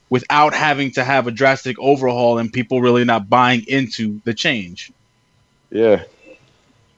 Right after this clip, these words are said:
Speaker 2: Yeah, exactly. Yeah, that's, uh, that's what I've tried to stick with.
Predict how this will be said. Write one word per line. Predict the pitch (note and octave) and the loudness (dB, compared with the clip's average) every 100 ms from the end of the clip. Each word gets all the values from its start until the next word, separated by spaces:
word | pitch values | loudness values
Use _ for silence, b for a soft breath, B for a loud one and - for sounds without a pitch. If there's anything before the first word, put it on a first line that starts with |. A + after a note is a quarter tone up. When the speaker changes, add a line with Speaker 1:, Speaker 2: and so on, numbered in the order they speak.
| - | -2
Speaker 2:
Yeah, | A#2 G#2 | 2 4
exactly. | F#2+ G#2+ G#2+ G#2+ F#2+ F#2 - _ | 2 0 0 0 -4 -6 -10 _
Yeah, | G#2 G2+ | -2 2
that's, | G2+ G#2 A2+ | 0 -2 -4
uh, | G2+ G#2 | -2 0
that's | G#2 - - | 0 -2 -14
what | - A2 | -4 2
I've | A2 | 2
tried | - A2 F#2+ | 2 0 0
to | |
stick | - G#2+ G2+ | -2 -2 -2
with. | F#2+ F#2 - | -2 -6 -10